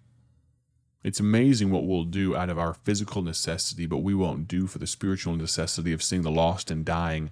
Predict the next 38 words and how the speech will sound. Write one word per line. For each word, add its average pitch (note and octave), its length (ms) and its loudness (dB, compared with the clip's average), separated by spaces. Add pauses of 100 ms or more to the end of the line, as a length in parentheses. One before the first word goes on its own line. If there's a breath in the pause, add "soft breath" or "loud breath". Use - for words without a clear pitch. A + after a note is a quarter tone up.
the, F#2 300 0 (260 loud breath)
the, G2 220 0
those A#2 480 6
that G2+ 100 2
are F#2 80 2
bound G2+ 440 2
for G#2 100 -4
an G2 60 2
eternity F#2 720 0
in E2+ 80 -2
hell, F#2 720 4 (280 soft breath)
what G2+ 340 2
we A2+ 100 8
won't G#2+ 320 6
do G#2+ 240 6
to E2 60 0
see F#2+ 240 0
them F#2+ 180 2
saved. E2 340 0
I E2+ 60 2
hear C3 180 6
that B2 220 6
pallet A2 320 2
jack F2+ 220 0
moving F2+ 260 2
back F#2 280 2
and F#2+ 120 0
forth, G#2+ 380 4
and F2+ 100 0
you G2+ 100 6
say, F#2+ 360 2 (280 loud breath)
"Doesn't A#2 360 8
that A2+ 240 6
mess G#2+ 340 4
up A2+ 220 4
your G#2+ 160 6
recording, A2+ 800 6
Micah?" C3 580 6